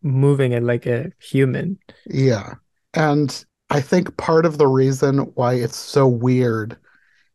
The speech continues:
Speaker 2: is that some things,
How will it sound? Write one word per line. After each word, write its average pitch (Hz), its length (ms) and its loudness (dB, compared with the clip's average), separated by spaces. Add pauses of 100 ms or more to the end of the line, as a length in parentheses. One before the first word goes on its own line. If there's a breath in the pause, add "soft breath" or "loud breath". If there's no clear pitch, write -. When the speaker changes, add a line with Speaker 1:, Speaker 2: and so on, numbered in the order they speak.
(120)
Speaker 2:
is 135 300 0
that 131 340 0 (360)
some 185 420 0
things, 180 760 0